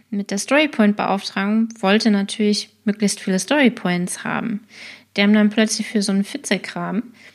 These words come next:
zwanzig Storypoints hingeschmissen und haben das verargumentiert und haben sich richtig angelegt mit dem Rest vom Team.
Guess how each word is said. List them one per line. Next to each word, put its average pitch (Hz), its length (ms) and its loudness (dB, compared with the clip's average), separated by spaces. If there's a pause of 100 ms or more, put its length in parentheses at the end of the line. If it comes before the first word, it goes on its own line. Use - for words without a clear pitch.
(300)
zwanzig 208 360 0
Storypoints 208 920 0 (320)
hingeschmissen 208 1080 2 (920)
und 208 240 2
haben 202 480 2 (160)
das - 420 -4 (160)
verargumentiert 196 920 0
und 208 160 4
haben 208 140 2
sich 208 200 -6
richtig - 360 -4
angelegt 202 560 2
mit 190 160 -4
dem 190 120 -4
Rest 202 280 0
vom 170 200 -10
Team. - 320 -12